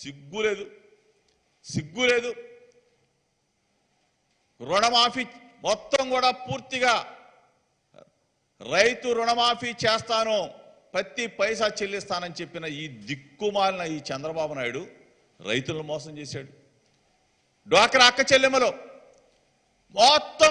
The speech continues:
కూడా రద్దు, పూర్తిగా మీ రుణాలన్నీ నేను రద్దు చేస్తా, మీకు, మీకు రుణమాఫీ చేస్తానని చెప్పిన ఈ దిక్కుమాలిన ఈ చంద్రబాబు నాయుడు,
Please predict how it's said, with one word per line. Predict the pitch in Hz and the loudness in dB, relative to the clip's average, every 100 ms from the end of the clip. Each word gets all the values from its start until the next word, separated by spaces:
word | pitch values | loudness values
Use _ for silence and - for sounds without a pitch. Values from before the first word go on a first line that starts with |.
| 302 | 6
కూడా | 285 269 | 4 4
రద్దు, | 247 269 214 - - - | 0 -4 -12 -18 -20 -12
పూర్తిగా | 262 277 277 240 165 - - 151 | -10 -6 -2 0 0 -6 -18 -12
మీ | 175 160 | -10 -6
రుణాలన్నీ | 185 220 214 202 196 175 | 0 0 0 -4 -6 -6
నేను | 156 - - _ _ _ _ _ _ _ _ _ _ _ | -10 -12 -20 _ _ _ _ _ _ _ _ _ _ _
రద్దు | 110 123 170 170 | -8 -6 -6 -4
చేస్తా, | 151 147 147 135 | -4 -2 -4 -4
మీకు, | 123 104 90 - _ _ _ _ _ _ _ _ _ _ | -6 -10 -18 -20 _ _ _ _ _ _ _ _ _ _
మీకు | 110 110 104 | -14 -12 -12
రుణమాఫీ | 113 165 196 180 165 | -10 -2 -2 -2 -6
చేస్తానని | 156 143 143 135 127 | -8 -8 -10 -10 -12
చెప్పిన | 117 120 107 104 | -12 -12 -12 -12
ఈ | 131 131 | -12 -12
దిక్కుమాలిన | 135 139 165 165 160 156 143 | -14 -10 -6 -4 -4 -4 -10
ఈ | 135 | -10
చంద్రబాబు | 160 160 160 160 165 | -10 -8 -6 -6 -4
నాయుడు, | 185 226 | -4 -4